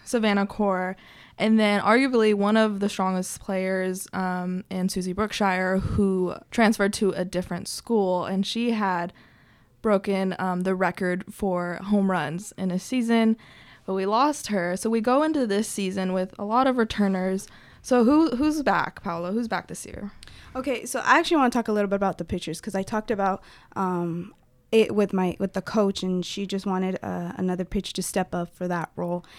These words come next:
Speaker 2: And there's actually four particular, um, pitchers who have done really well,
Speaker 1: Mm-hmm.
Speaker 2: and that is Danielle Spree, Marissa Betrusi, Bet-, Betrucio,
Speaker 1: <laughs>
Speaker 2: sorry,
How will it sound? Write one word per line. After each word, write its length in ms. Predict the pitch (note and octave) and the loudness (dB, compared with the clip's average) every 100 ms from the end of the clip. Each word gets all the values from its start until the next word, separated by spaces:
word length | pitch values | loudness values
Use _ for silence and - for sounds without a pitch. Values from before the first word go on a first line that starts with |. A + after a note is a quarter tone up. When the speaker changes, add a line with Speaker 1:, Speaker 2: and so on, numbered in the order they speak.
| - - | -20 -6
Speaker 2:
And 220 | G#3 G#3+ | 0 2
there's 140 | A3+ C4+ | 4 2
actually 280 | C#4+ D4+ | 0 0
four 240 | C4 G#3+ G#3+ | -2 -2 -2
particular, 560 | A#3+ A#3 G#3+ G#3 F#3 - | -4 -6 -4 -2 -2 -2
um, 220 | F3+ F3 | -4 -4
pitchers 420 | F3+ F3+ - F3+ - | -4 -8 -6 -8 -8
who 160 | F3 | -10
have 480 | E3+ E3 D#3 D#3+ - _ _ _ | -8 -6 -6 -8 -14 _ _ _
done 180 | G3+ G3 | 0 2
really 240 | F#3 F#3+ F#3 | 2 2 0
well, 340 | D#3+ D#3+ G3+ | 0 0 -2
Speaker 1:
Mm-hmm. 260 | G#3+ G3 G#3 - - | -4 -6 -8 -12 -12
Speaker 2:
and 320 | - F#3 F#3 | -6 -2 0
that 140 | F3+ F3+ | 0 -2
is 340 | F3+ F3+ - - | -2 -4 -8 -8
Danielle 420 | G3+ G3 F#3 F3+ | 0 2 2 0
Spree, 640 | - - _ G#3+ A#3 C4+ D4+ - - - - | -4 -14 _ -2 0 0 -2 -8 -20 -20 -8
Marissa 640 | G3+ G3+ G3+ - G#3 F#3+ F3 | -2 0 0 -2 -2 -2 0
Betrusi, 920 | F#3+ G#3+ C4+ C4 B3+ C4+ C4+ C#4 - - | -2 -2 -4 -4 -4 -6 -6 -6 -12 -12
Bet-, 340 | F#3 F3+ F#3+ _ _ G3+ - G3 - | -6 -4 -6 _ _ -10 -4 -4 -6
Betrucio, 600 | - G#3+ A3 - - F3+ A3 G#3 A3 | -10 -8 -6 -8 -8 -4 -2 2 0
Speaker 1:
<laughs> 40 | - | 0
Speaker 2:
sorry, 520 | - E3+ D#3 E3+ | -6 -6 -4 -6